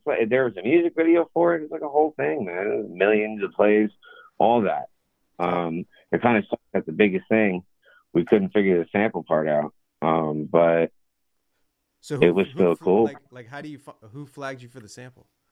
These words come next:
Speaker 2: Like, a publishing company? <clears throat> Put out
Speaker 1: No, it's the label. It was the, the label that I sampled. It was, like, a small underground label from Queens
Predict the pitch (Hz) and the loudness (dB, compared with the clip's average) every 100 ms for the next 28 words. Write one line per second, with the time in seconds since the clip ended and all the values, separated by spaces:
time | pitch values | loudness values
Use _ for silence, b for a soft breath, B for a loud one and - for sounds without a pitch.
0 | _ _ _ _ _ - 127 127 - 131 | _ _ _ _ _ -14 -14 -12 -10 -10
1 | 143 156 170 196 170 180 190 _ _ _ | -10 -12 -14 -16 -16 -18 -20 _ _ _
2 | _ - 208 175 160 _ _ 135 104 135 | _ -8 -6 -6 -12 _ _ 0 2 2
3 | 139 104 95 98 95 147 104 65 _ 85 | 0 -6 -8 -6 -2 -2 -2 -12 _ -6
4 | 98 113 110 85 98 90 _ 90 95 117 | 0 0 -2 -2 -4 -4 _ -2 2 2
5 | 107 117 147 98 90 95 101 95 - 107 | 2 2 0 -2 -2 0 2 -2 -2 -2
6 | 117 85 80 98 104 113 110 107 104 101 | -2 -4 -10 -6 -2 0 2 2 2 -2
7 | _ - 113 113 113 110 110 107 104 101 | _ -2 2 2 2 2 2 0 -2 -6
8 | _ _ _ _ _ 98 110 110 95 90 | _ _ _ _ _ 0 2 2 0 -4
9 | 90 90 90 85 85 - 90 85 - 101 | -4 -4 -4 -6 -8 0 0 0 2 2
10 | 85 | 2